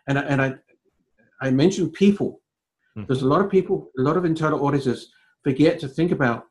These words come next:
Speaker 1: do we have the right people? And, you know, Jack Welch, former C E O of,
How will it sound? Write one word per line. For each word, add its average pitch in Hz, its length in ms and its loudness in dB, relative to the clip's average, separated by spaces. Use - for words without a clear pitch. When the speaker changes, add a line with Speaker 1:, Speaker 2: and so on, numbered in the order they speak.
Speaker 1:
do 131 60 -6
we 143 100 0
have 156 140 0
the 156 80 -2
right 139 260 0
people? 147 520 -2
And, 123 560 2
you 151 100 -6
know, 135 80 2
Jack 190 300 2
Welch, 151 480 0
former 147 240 4
C 143 320 2
E 123 80 -4
O 123 500 2
of, 113 300 -6